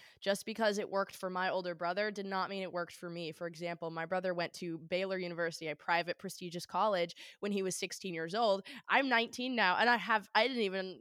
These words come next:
attempt to go to college. I just knew it wasn't for me. And so you're exactly right about every kid is different.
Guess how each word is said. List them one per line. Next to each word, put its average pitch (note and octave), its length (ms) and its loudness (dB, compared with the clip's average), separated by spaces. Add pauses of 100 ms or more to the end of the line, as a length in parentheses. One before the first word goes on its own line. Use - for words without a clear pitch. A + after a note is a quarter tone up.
(140)
attempt B3 480 0
to A#3 80 2
go F3 160 2
to D#3+ 80 0
college. C#3+ 340 0
I F#3 100 4
just F3+ 220 -8
knew F#3+ 120 -2
it F3+ 100 -2
wasn't E3 320 -4
for F3 100 -8
me. F3+ 220 -2
And E3+ 120 -4
so E3+ 120 -4
you're E3 160 -2
exactly F#3+ 420 -2
right E3+ 200 4
about E3 240 4
every G#3 280 2
kid F#3 240 -2
is E3 140 -4
different. F#3+ 400 -4